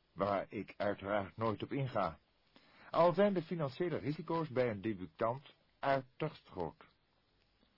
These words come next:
De uitgever zuchtte. Ik kreeg tijdens dat telefoongesprek met Sjoerd van Obergum het idee dat er kapers op de kust waren.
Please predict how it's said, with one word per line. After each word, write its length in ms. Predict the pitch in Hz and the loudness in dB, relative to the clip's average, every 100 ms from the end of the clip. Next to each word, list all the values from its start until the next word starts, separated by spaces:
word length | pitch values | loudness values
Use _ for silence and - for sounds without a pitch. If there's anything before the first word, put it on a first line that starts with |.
| - - _ - | -20 -20 _ -8
De 80 | |
uitgever 460 | 82 85 90 85 80 | -4 -4 -4 -6 -6
zuchtte. 320 | 82 80 - - _ _ _ _ - - _ | -8 -10 -12 -20 _ _ _ _ -20 -20 _
Ik 200 | 170 160 | -4 -4
kreeg 360 | - 175 196 196 | 0 2 2 2
tijdens 340 | 175 165 143 | 0 0 -2
dat 200 | - 117 | -2 0
telefoongesprek 840 | 120 95 - 160 165 - - 143 107 | 0 -2 -2 -4 -4 -6 -4 -4 -2
met 160 | 92 | -6
Sjoerd 240 | - 127 - | -4 -6 -6
van 160 | - - | -10 -4
Obergum 520 | 156 175 170 165 160 | -2 -2 -4 -4 -6
het 180 | 117 127 | -4 -6
idee 480 | 73 120 131 180 180 - - - - | -6 -4 -4 -4 -8 -14 -20 -18 0
dat 180 | 160 160 | 0 0
er 260 | - 160 160 | -2 -2 -2
kapers 460 | - 226 202 73 - | -6 -6 -6 -10 -14
op 120 | - | -16
de 80 | - | -14
kust 240 | - 71 | -10 -10
waren. 340 | - 65 62 | -12 -14 -16